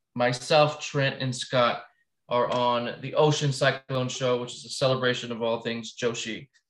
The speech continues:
You can find me on Twitter at Ryan Dilbert. And I would highly recommend bookmarking Wrestle In for a steady diet of unique columns from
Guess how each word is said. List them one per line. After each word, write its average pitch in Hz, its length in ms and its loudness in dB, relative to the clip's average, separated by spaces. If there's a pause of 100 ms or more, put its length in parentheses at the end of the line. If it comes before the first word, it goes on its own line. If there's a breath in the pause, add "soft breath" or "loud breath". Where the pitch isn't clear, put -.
(360 soft breath)
You 139 100 0
can 139 140 2
find 151 320 4
me 147 320 2
on 135 160 -2
Twitter 135 460 0
at 135 340 4
Ryan 131 360 2
Dilbert. 127 440 -2 (1120 soft breath)
And 127 120 2
I 135 120 4
would 135 180 -2 (480)
highly 165 220 6
recommend 156 420 6
bookmarking 160 680 -2
Wrestle 156 320 0
In 135 320 -2 (600)
for 135 180 -4
a 131 60 0
steady 151 600 2
diet 143 360 4
of 127 180 -2
unique 131 320 -4
columns 135 340 4
from 117 400 -8